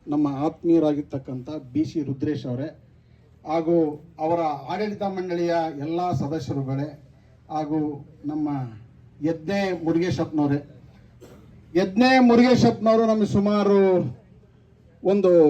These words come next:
ಐದಾರು ವರ್ಷದಿಂದ ನಮಗೆ ಆತ್ಮೀಯರು. ಅವರು Millionaire Farmers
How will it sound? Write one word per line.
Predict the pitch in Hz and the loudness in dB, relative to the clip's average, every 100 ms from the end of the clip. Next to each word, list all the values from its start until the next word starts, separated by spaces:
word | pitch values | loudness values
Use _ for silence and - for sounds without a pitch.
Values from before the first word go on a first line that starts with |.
| 139 139 - - | 4 -2 -10 -4
ಐದಾರು | 170 214 226 214 208 | -2 0 0 2 2
ವರ್ಷದಿಂದ | 202 - 190 214 | 2 0 0 0
ನಮಗೆ | 185 151 135 131 131 123 131 151 | 0 0 0 -2 -2 -4 -8 -6
ಆತ್ಮೀಯರು. | 160 - 151 135 170 - _ _ _ _ - | -6 0 0 2 0 -4 _ _ _ _ -2
ಅವರು | 175 180 | 0 2
Millionaire | 175 208 247 240 233 - | 4 6 6 4 -2 0
Farmers | 180 196 208 202 | 2 2 2 -2